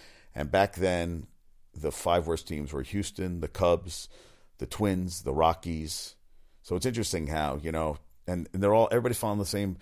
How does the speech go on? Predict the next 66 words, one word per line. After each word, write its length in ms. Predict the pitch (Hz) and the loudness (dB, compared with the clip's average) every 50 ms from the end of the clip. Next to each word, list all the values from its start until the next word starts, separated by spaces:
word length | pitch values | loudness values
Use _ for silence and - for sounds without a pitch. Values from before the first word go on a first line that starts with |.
| - - - | -12 -10 -2
"Hey, 100 | - 90 | 2 4
work 180 | 90 95 104 - | 4 4 4 4
for 80 | - | 4
the 80 | 123 120 | 2 2
Cubs." 320 | - - 92 87 90 92 - | 4 6 6 6 6 2 -2
So 140 | - - 92 | -4 0 2
now 360 | 95 95 92 92 98 95 - - - - - - | 4 4 4 4 2 0 -4 -8 -20 -20 -8 -2
the 100 | - 104 | 4 8
Marlins 280 | 127 160 180 185 151 113 | 10 12 12 12 10 6
are 20 | |
gonna 140 | 110 101 87 | 4 2 2
do 80 | 95 | 2
the 80 | 87 80 | 0 0
same 200 | - - 78 73 | 0 -2 -2 -2
kind 200 | - 80 67 67 | -2 -4 -4 -4
of 80 | 69 - | -4 -4
thing. 180 | 65 62 - - - - - - - - - - | -6 -6 -6 -8 -14 -20 -20 -20 -20 -18 -6 0
They 100 | - 82 | 4 4
have 120 | 95 - | 4 4
to 80 | - 82 | 2 0
con-, 200 | 95 95 82 - - _ _ - - | -2 -2 -4 -6 -10 _ _ -4 0
uh, 260 | 85 82 78 73 71 - - - - | 2 2 4 2 0 -2 -4 -8 -4
actually 240 | - 101 104 - 107 | -2 0 0 2 0
have 80 | 90 - | 0 0
to 80 | - | 0
cut 120 | - 98 87 | 0 0 0
an 80 | 82 | 0
additional 380 | 87 82 71 92 87 - 82 76 | 0 -2 -2 -4 -4 -2 -4 -4
ten, 220 | - - 101 98 | -4 -2 -4 -4
tw-, 320 | 90 - - - - - - | -4 -6 -8 -8 -8 -8 -2
twelve 200 | - 120 117 110 | 2 2 4 4
to 40 | 110 | 2
thirteen 320 | 98 113 104 - - 95 | 2 0 0 0 0 -2
million 180 | 90 87 85 82 | -2 -2 -2 -4
in 60 | 78 | -4
payroll 320 | - 92 92 85 78 73 - - - | -2 0 0 2 2 0 -2 -4 -6
to 120 | 76 71 - - | -8 -8 -6 -6
reach 280 | 73 80 78 - - - | -8 -6 -6 -6 -6 -2
the 160 | 78 78 73 | -2 -2 -2
desired 360 | 76 73 71 85 80 78 73 | -2 -2 0 0 2 2 2
ninety 220 | 76 80 85 82 | 0 -2 -2 -2
million 340 | 80 80 78 76 78 76 71 - - - - - - - | -2 -2 -2 -2 -2 -4 -6 -8 -12 -18 -20 -18 -8 -2
mark 260 | - 71 71 71 - | 0 0 0 0 -2
before 260 | 69 69 - 76 71 | -6 -6 -4 -6 -6
the 60 | 64 | -6
season 300 | 65 - 76 69 67 71 | -6 -6 -6 -6 -8 -10
starts. 560 | 67 - 69 65 65 62 - - - - - - _ _ _ _ _ _ _ _ _ - | -8 -4 -2 -2 -2 -2 -4 -8 -10 -10 -12 -14 _ _ _ _ _ _ _ _ _ -10
You 80 | 76 | -6
know, 60 | 78 78 | -4 -2
that 80 | 82 | -2
means 240 | 80 80 78 71 71 | -2 -2 -4 -4 -4
one 140 | 73 78 78 | -4 -4 -2
or 40 | 76 | -2
more 120 | 73 71 | -2 -4
players 340 | - - 76 69 69 67 67 | -4 -2 -2 0 0 -2 -2
are 40 | 65 | -4
likely 260 | 64 67 67 - 60 | -4 -4 -4 -6 -8
to 80 | 64 | -10
go 120 | 62 57 58 | -8 -8 -10
on 40 | 60 | -10
the 60 | 60 | -10
trading 240 | - - - - - | -10 -10 -10 -10 -10
block. 140 | 50 - - | -12 -14 -14
Yeah, 80 | - - | -16 -16
come 140 | - - - | -14 -14 -14
on. 80 | - | -14